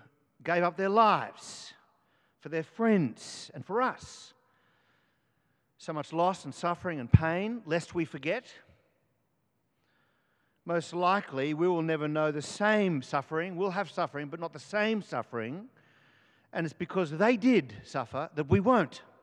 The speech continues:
suffer in the same way. As I said before, we'll leave the formalities to Anzac Day services, but I wanted to begin our teaching today in that idea that we're looking f-, for endurance, a deeper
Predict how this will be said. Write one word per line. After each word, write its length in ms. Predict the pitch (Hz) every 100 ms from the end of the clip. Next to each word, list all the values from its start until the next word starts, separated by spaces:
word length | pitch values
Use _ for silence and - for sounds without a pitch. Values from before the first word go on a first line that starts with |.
| _ _ _ _ _ _ _ _
suffer 380 | - 151 139
in 100 | 143
the 60 | 139
same 340 | - 147 135
way. 440 | 139 175 151 113 101 92 _ _ _ _ _ _ _ _ _ _ _ _ _ -
As 180 | 156 151
I 40 |
said 200 | 139 165
before, 340 | 139 - 165 156
we'll 160 | 151
leave 200 | 156 175
the 80 | 151
formalities 720 | - 143 151 180 160 147 135
to 160 | - 147
Anzac 340 | 151 143 139
Day 140 | - 127
services, 880 | 120 151 147 135 185 294 - - - _ _ _ _ _ -
but 100 | 160
I 60 |
wanted 220 | 170 247 220
to 60 |
begin 480 | 170 151 175 240 190
our 180 | 175 139
teaching 420 | - 160 135 143
today 360 | 143 139 135 135
in 80 |
that 140 | 143 156
idea 460 | 165 160 226 139
that 160 | 110 156
we're 100 | 160
looking 260 | 151 147 147
f-, 140 | - - _ _
for 260 | - 147 185
endurance, 920 | 175 165 226 202 127 - - - - _ _ _ _ _ _ _ _ _ -
a 60 | 156
deeper 640 | 131 233 233 151 123